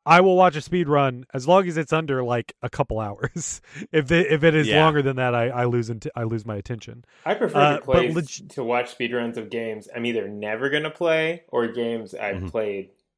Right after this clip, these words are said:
Speaker 3: like,
Speaker 2: Yeah.
Speaker 3: extensively.
Speaker 2: If,
Speaker 1: Mm-hmm.
Speaker 2: if I have, like, I will not be watching, uh, Elden Ring's,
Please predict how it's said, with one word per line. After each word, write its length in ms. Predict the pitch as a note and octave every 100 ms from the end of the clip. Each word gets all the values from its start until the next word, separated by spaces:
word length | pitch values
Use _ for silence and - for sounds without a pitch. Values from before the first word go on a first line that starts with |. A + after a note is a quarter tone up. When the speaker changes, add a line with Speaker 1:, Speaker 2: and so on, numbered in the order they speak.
| _
Speaker 3:
like, 180 | - G2
Speaker 2:
Yeah. 60 | G2 - - G#2+ F#2+ D2+
Speaker 3:
extensively. 340 | C2 - G1+ _ _ _ _ _ _ _
Speaker 2:
If, 120 | G#2
Speaker 1:
Mm-hmm. 200 | C3+ A#2
Speaker 2:
if 160 | A#2 G#2+
I 120 | B2+
have, 340 | B2 A#2+ G#2 F#2
like, 260 | G2 G#2
I 160 | A2 C3
will 220 | C3+ C3+
not 420 | B2 B2 B2 -
be 140 | G#2+ G#2
watching, 680 | G#2 G#2+ G2+ - F#2+ F2 F2
uh, 460 | E2 D#2+ D#2 D#2+ E2+ -
Elden 360 | G2 F#2+ F#2+
Ring's, 680 | F#2 F2 E2+ D#2 D2+ - -